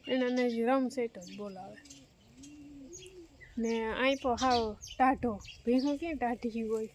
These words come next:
ઈ ટાઢો હે ને. આ હે ને થોડો કુતામરો હે, તાર તો એના હાડકાં દેખાય.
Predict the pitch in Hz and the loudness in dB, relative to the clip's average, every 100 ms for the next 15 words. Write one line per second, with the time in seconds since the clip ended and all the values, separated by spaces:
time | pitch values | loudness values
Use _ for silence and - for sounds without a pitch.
0 | - - 226 262 262 - 220 196 202 254 | -10 -4 2 6 6 8 6 6 2 4
1 | 247 269 311 302 269 - - - - - | 8 8 8 6 4 2 -18 -18 -18 0
2 | - 226 226 254 254 214 196 196 196 190 | 6 6 6 4 6 6 4 -2 -4 -2
3 | 226 - - - - - - - - - | -4 -6 -20 -20 -20 -20 -20 -20 -20 -20
4 | - - - - 254 254 240 226 220 220 | -20 -20 -20 8 8 8 2 4 4 4
5 | 233 240 233 285 - 277 233 | 4 4 6 6 6 6 6